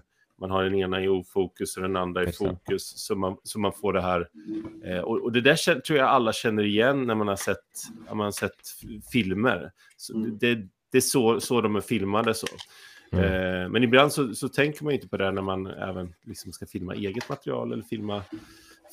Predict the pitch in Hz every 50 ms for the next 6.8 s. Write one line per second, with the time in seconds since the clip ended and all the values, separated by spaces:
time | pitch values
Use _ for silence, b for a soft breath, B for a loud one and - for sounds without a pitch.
0 | - - - 131 113 113 113 110 107 101 98 95 92 92 95 98 95 90 - -
1 | - - - - 90 107 - - 113 107 - - 110 101 131 135 135 123 131 190
2 | 190 - 110 - - _ _ - - 107 98 98 98 95 92 92 92 107 110 -
3 | - 120 - - - _ _ - 107 110 117 131 - 127 123 - _ _ _ b
4 | b b b b b _ _ 101 101 101 107 113 113 120 113 113 117 110 107 82
5 | - - B B B B B B _ - 110 110 110 117 117 113 104 87 90 101
6 | 104 107 - - _ _ _ - 110 107 104 104 104 101 101 95